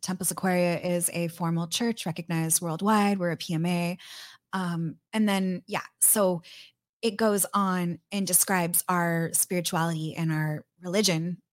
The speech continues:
in detail with all the, you know, the Bible quotes backing it up. And then it talks about the laws and the statutes that they're violating if we wanna go de facto route, uh, right here, forty-two U S C two thousand A. And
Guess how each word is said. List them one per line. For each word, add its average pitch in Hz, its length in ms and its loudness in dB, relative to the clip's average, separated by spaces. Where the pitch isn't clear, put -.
in 185 240 0
detail 170 500 0
with 185 220 -2
all 185 220 2
the, 175 260 0
you 180 160 -4
know, 160 80 0
the 165 60 0
Bible 170 340 2
quotes 175 320 0
backing 165 340 -2
it 156 80 0
up. 196 320 4
And 220 220 4
then 220 60 4
it 196 80 0
talks - 280 2
about 185 140 2
the 180 80 -2
laws 165 320 4
and 160 100 0
the 151 60 0
statutes 165 600 2
that 165 100 -8
they're 160 140 -2
violating 175 680 2
if 185 160 -2
we 180 80 0
wanna 175 200 4
go 165 140 2
de 165 80 -2
facto 160 420 0
route, 160 440 -2
uh, 165 300 -2
right 165 140 0
here, 175 160 -2
forty-two 185 500 0
U 180 220 0
S 160 120 4
C 175 460 0
two - 140 -8
thousand 160 360 0
A. 160 300 -4
And 190 440 0